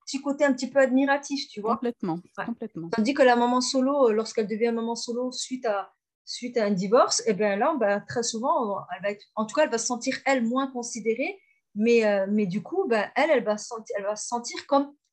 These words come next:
Speaker 1: n'étant pas une famille. C'est quelque chose que je vois très souvent. On n'est plus une
Speaker 2: D'accord.
Speaker 1: famille.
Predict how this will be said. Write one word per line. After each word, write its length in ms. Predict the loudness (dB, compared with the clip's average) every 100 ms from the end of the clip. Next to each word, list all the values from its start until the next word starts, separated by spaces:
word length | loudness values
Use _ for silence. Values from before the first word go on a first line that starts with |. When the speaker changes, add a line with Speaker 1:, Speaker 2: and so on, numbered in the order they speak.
| _
Speaker 1:
n'étant 360 | 4 6 6 4
pas 140 | 4
une 80 | 2
famille. 420 | 2 2 2 0 -6
C'est 120 | -8
quelque 200 | -4 -2
chose 200 | -2 -4
que 120 | -4
je 40 | -2
vois 140 | -2
très 160 | -4 -8
souvent. 440 | -6 -4 -6 -6
On 80 | 0
n'est 120 | 0
plus 160 | 0 0
une 80 | 0
Speaker 2:
D'accord. 160 | 2
Speaker 1:
famille. 280 | 2 2 -2